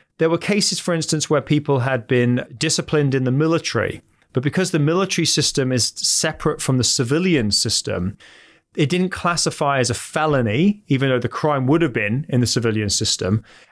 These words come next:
And so they were able to purchase a firearm without that coming on their record. There were also cases where people had been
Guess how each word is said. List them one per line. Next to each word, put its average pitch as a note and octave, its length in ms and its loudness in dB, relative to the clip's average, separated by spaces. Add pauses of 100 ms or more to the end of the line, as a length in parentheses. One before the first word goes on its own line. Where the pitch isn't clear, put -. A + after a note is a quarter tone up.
And D3+ 140 -2
so F3 160 0
they D#3+ 140 2
were D#3+ 100 2
able D3+ 200 2
to B2 100 -4
purchase F3+ 380 0
a A2+ 40 -4
firearm A2+ 720 0 (480)
without D3 460 -2 (180)
that C#3 320 -4
coming D3+ 280 0
on C#3+ 100 0
their C#3+ 140 0
record. B2+ 580 -2 (500)
There D3+ 120 2
were E3 60 2
also A3+ 320 2
cases D#3 460 -2
where C#3 160 2
people C#3 400 0
had B2 400 -2
been B2 360 2